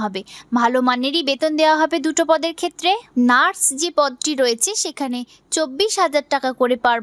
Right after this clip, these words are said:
month তোমাদের বেতন দেওয়া হবে এবং ডেটা এন্ট্রি অপারেটর যে পদটি রয়েছে সেখানে ঊনত্রিশ হাজার দুশো টাকা করে প্রত্যেক মাসে বেতন দেওয়া হবে। মেল ফিমেল উভয় ক্যান্ডিডেটরা আবেদন করতে পারছো। পুরুষ মহিলা সকলেই এই নার্স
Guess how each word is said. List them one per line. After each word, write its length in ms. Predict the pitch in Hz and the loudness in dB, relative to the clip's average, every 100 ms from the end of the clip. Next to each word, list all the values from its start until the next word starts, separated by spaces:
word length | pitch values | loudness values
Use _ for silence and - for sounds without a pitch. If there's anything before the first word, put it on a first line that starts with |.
| 226 | 0
month 240 | 247 302 349 - | 2 2 -2 -4
তোমাদের 320 | 311 294 277 277 | -2 0 0 0
বেতন 240 | 240 240 302 320 | 0 0 0 2
দেওয়া 200 | 320 320 | 4 4
হবে 220 | 330 302 403 - _ _ - 247 | 4 2 0 -2 _ _ -4 0
এবং 160 | 247 254 240 | 0 2 0
ডেটা 220 | 233 359 | 0 -2
এন্ট্রি 200 | 381 381 392 | -2 0 0
অপারেটর 440 | 359 320 320 311 277 | 0 -2 -2 -2 -2
যে 80 | 254 254 | -4 0
পদটি 300 | 240 214 247 226 | 0 0 -4 -2
রয়েছে 260 | 220 220 392 - | -2 0 -2 -2
সেখানে 320 | 330 277 247 233 | -2 -6 -6 -4
ঊনত্রিশ 460 | 277 339 392 381 403 339 | -4 -4 -4 -4 -4 -2
হাজার 300 | 285 233 226 359 247 240 | -2 0 -2 -4 -4 0
দুশো 280 | 269 - 392 - | 0 0 0 -2
টাকা 180 | 254 220 | -2 -6
করে 140 | 220 220 - | -4 -4 -4
প্রত্যেক 360 | 233 - 285 - 240 | -6 -6 -10 -2 -2
মাসে 340 | 214 247 - 370 427 | 0 0 -2 -2 0
বেতন 240 | 262 247 240 247 | 0 0 -2 2
দেওয়া 200 | 262 233 233 | 2 2 2
হবে। 220 | 202 - - _ 269 277 | -2 -6 -12 _ 2 4
মেল 300 | 311 349 392 415 | 4 4 2 0
ফিমেল 360 | - 320 320 330 - | -2 0 0 0 0
উভয় 260 | 285 311 370 359 | 2 2 2 0
ক্যান্ডিডেটরা 560 | 294 294 269 285 - 269 | -2 -4 -6 -6 -2 -2
আবেদন 260 | 240 254 302 302 | -2 -6 -6 -6
করতে 200 | 302 302 | -6 -4
পারছো। 260 | 294 302 - 370 311 | -4 -2 -4 -4 -6
পুরুষ 300 | 311 330 330 320 | -4 -2 -2 -2
মহিলা 300 | 302 302 285 277 | -2 0 -2 0
সকলেই 400 | 247 269 311 359 - - | -2 0 -2 -2 -4 -4
এই 80 | 262 269 - 254 | -4 -6 -2 0
নার্স 300 | 254 339 392 | 2 2 0